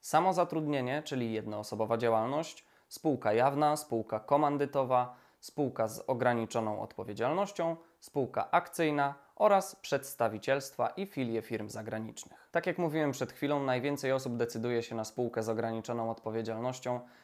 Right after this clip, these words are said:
ze względu po prostu na największą oszczędność podatkową, no bo przecież, no, po coś podjęliśmy taką decyzję. Wiadomo, że ze względu na formę różnić się będą też procedury rejestracyjne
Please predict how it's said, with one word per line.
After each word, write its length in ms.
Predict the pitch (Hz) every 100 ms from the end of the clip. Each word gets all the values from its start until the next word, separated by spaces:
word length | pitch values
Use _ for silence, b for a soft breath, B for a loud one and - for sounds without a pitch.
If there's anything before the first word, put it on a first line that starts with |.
| B
ze 200 | 139 185
względu 480 | 170 147 156 151 127
po 140 | 120
prostu 320 | - 113 -
na 120 | 113 113
największą 540 | 117 120 120 123 113
oszczędność 640 | 131 - 131 117 107 104
podatkową, 540 | - 117 127 - 101 113
no 120 | 120
bo 120 | 127
przecież, 360 | 127 131 135 131
no, 140 | 147 - 131 B - 143 131
po 100 | 165
coś 160 | 170
podjęliśmy 580 | - 156 139 113 107 107
taką 300 | - - 110
decyzję. 380 | 117 - - 123 -
Wiadomo, 360 | 120 131 190 190
że 100 | 170
ze 120 | 151
względu 380 | 127 139 160 156
na 120 | 143
formę 580 | - 151 143 131 160 170
różnić 360 | 160 170 156
się 140 | - 135
będą 340 | 143 151 156
też 180 | 147 143
procedury 540 | - 147 139 156 143
rejestracyjne 880 | 117 110 113 117 113 - 113 131 160